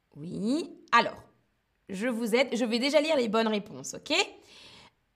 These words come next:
L'O I F, il y a des événements qui sont organisés par l'O I F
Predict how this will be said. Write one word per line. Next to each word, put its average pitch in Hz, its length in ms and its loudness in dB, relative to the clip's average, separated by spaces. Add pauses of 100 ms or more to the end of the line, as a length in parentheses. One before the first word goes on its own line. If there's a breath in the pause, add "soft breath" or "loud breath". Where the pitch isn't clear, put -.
(680)
L'O 226 320 2
I 269 180 -4
F, 160 200 -4 (140)
il 277 240 0
y 254 60 -2
a 254 100 4
des 208 280 -2
événements 220 840 0 (680)
qui - 140 -10
sont 196 260 -6
organisés 202 640 -2
par - 320 -8
l'O 170 340 -6
I 170 180 -16
F 180 520 -2